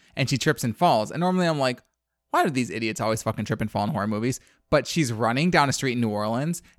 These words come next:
and it's, like, so torn up with, like, traffic cones and traffic barrels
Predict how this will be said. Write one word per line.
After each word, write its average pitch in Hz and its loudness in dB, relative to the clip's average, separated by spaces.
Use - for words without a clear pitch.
and 143 2
it's, 143 -4
like, 131 0
so 139 2
torn 127 -4
up 107 -4
with, - -4
like, 98 -2
traffic 139 0
cones 131 0
and 117 -2
traffic 113 0
barrels 127 0